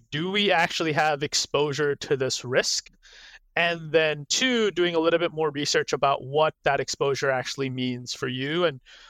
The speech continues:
what that exposure has meant in the industry overall. So there's a lot of stuff out there that are publicly available and easy to access. A lot of law firms actually have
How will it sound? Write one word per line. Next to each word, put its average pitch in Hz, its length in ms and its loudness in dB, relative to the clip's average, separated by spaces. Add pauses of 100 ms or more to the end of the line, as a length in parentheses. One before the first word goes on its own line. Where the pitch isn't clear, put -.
what 147 160 2
that 147 80 2
exposure 143 420 2
has 139 220 0
meant 135 240 -2 (140)
in 147 120 -4
the 135 100 0
industry 131 380 -2
overall. 120 500 -2
So 135 180 0
there's 139 200 0
a 151 40 2
lot 170 300 4
of 160 220 0 (340)
stuff - 440 2
out 160 260 4
there 151 440 2
that 143 200 0 (100)
are 143 340 2 (100)
publicly 165 440 0
available 156 600 2
and 143 140 -4
easy 151 280 -2
to 147 120 4
access. 135 540 0
A 135 40 -2
lot 147 220 2
of 139 100 -2 (380)
law 135 240 4
firms 190 420 0
actually 175 360 2
have 175 440 0